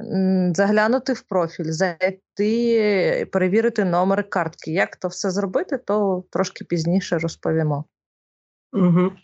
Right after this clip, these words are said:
Speaker 2: Я ось, е, хотіла сказати, ти, е, з-, розповідала про, ну, там, найчастіші, да, де це буває, там, групи на Фейсбуці,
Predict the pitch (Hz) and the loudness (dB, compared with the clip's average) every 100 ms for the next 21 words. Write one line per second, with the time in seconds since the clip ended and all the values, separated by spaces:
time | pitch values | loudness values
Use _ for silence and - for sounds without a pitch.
0 | _ 196 208 220 220 - - 196 196 190 | _ 0 4 2 0 -4 0 2 2 0
1 | 196 - 202 196 - 190 208 202 190 190 | -4 -2 -2 -2 -2 -2 0 0 -2 -4
2 | - 185 185 185 - 196 180 180 180 185 | -4 -2 0 0 0 0 2 2 2 2
3 | 185 175 202 202 - 151 165 - 180 180 | 2 0 -4 -6 -6 -4 -2 0 0 -2
4 | 202 196 202 190 180 190 180 180 180 - | -2 0 0 0 0 0 0 2 -2 -6
5 | - - - 294 208 175 175 202 208 208 | -14 -10 -2 0 2 2 2 2 0 0
6 | 208 - 208 180 - 170 190 220 220 180 | -4 -2 -4 -2 -2 -2 0 0 0 0
7 | 185 180 175 175 170 190 254 320 277 214 | 0 0 -2 -4 -4 -2 0 2 2 0
8 | 180 170 170 180 170 160 165 170 170 165 | 0 0 0 -2 -4 -4 -4 -2 -4 -2
9 | 190 214 233 330 339 - 262 254 240 | -4 -4 -2 -2 -2 -2 0 2 2